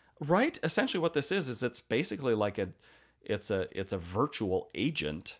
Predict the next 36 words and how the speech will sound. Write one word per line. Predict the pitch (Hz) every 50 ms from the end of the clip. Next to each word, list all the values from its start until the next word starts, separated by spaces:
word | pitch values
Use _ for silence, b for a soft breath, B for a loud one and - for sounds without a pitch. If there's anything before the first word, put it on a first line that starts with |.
| _ _ _ _ _ _ _ -
because | 101 95 - 123 110
that's | 120 143 180 -
what | 120 113
agents | 104 123 170 151 127 110 95 -
do. | - 95 95 113
They | 123 120 113 107
start | - - 117 113 107 -
to | 139
learn | 123 117 104 98 98 95 104 117 120 120 127
what | 127 120 - 131
you | 139 135 127
like, | 120 101 95 95 101 110 117 117 113 - 107
and | 98 98
then | 98 95 98 95
they | 92 107 117 131
scour | 120 - - - 110 104 110 110 113 113
the | 107 107 107
internet, | 107 110 110 113 110 110 80
and | 90 98
they're | 101 110 127 127
looking | 117 117 110 - 113 110 107
for | - - 110
things | 101 - - 110 104 107 98
that | 107 78
you | 82 104 110
might | 113 113 117 117 -
like. | 98 104 101 101 104 104 - - B B B B B B B
And | - 123 131
this | 190 240 -
is | - -
not | 143 139 139 139 - -
meant | 123 123 120 - - -
to | - 120 110 104
replace | 98 98 92 - - - - 123 123 143 139 -
the | - - 78 76
agent. | 76 76 73 - 80 85 - -